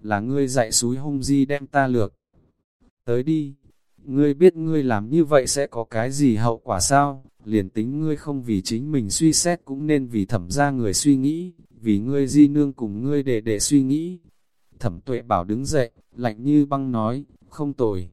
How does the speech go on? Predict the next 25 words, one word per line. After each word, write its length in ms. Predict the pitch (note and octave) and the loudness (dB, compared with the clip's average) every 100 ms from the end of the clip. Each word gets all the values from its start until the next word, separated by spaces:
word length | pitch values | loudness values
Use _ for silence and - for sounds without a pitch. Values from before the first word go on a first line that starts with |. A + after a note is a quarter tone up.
| _ _ | _ _
chính 280 | - A#2+ D3 | -8 -6 -4
là 120 | C#3 | -4
ta 240 | G#2 D3 C3 | 0 0 0
làm 220 | A2+ F#2+ | -2 -4
hung 260 | A#2+ C#3+ C3 | -6 -6 -2
di 220 | C#3 C3+ | 0 2
đem 280 | D3 D3 D3+ | 2 0 -2
ngươi 160 | D3+ | -2
lược 260 | C#3 G#2 - | -2 -4 0
tới, 360 | A2+ A2+ C#3+ - _ _ | 0 0 -4 -10 _ _
ta 160 | C#3+ C3+ | 0 0
cùng 260 | A#2+ G2+ | -4 -4
hắn 280 | G2+ A2+ A#2 | -2 -2 -2
nói, 320 | A2 A2 C#3+ - _ _ | -4 -4 -6 -12 _ _
chỉ 240 | - F#2 | -6 -6
cần 260 | - G#2 G2+ | -4 -6 -2
đem 200 | C3+ C#3+ | -2 -2
Yến 260 | A#2 A#2+ | -4 -2
Đế 140 | A#2 A2+ | -2 -2
yêu 220 | D3 C#3+ | 0 0
nhất 200 | F3 F3 | 0 -2
nữ 200 | C#3+ D#3 | -2 -2
nhân 320 | D#3 C#3+ C3+ | -2 -2 -2
lược 180 | A#2+ - | -4 -2
tới, 360 | A#2 A2 C3+ | -2 0 -2